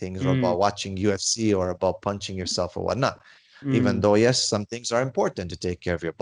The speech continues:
Speaker 1: body, to be able to defend your family, to be, you know, combat trained and so on.
Speaker 2: Mm.
Speaker 1: But it's, it's a whole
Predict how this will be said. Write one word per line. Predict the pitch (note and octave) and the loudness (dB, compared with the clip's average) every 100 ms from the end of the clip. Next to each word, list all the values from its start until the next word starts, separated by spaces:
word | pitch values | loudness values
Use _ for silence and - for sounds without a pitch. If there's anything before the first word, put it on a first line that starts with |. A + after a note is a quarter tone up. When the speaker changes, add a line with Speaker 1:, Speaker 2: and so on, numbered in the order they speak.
| C#3 | 2
Speaker 1:
body, | C3 C3 C3 B2+ | 4 2 -2 -6
to | F2 | -8
be | F#2 F#2 | -2 0
able | F2 F2+ - | 0 -4 -2
to | G2 F2+ E2 - | 0 0 -2 -8
defend | - G#2 B2+ | -2 0 0
your | A#2 - | -2 -2
family, | A2+ A2 G2 F2+ | -2 -2 -8 -10
to | F2 | -8
be, | F2+ E2+ | -6 -6
you | F2 | -8
know, | F#2 - _ - | -10 -14 _ 0
combat | G2+ G2+ G2 F2 - - - | 0 2 -2 -4 -12 -6 2
trained | B2+ C3+ A2+ | 2 2 -4
and | G#2+ | -2
so | A#2+ A#2+ | 0 2
on. | D#3 D#3+ - - - C3+ | 2 -2 -18 -20 -8 0
Speaker 2:
Mm. | B2+ B2 A#2 | 2 2 4
Speaker 1:
But | A#2 E2+ - _ - - | 4 4 -6 _ -14 -10
it's, | C#3 C3+ | -8 -6
it's | - A#2+ | -4 2
a | |
whole | C#3+ C#3 | 4 4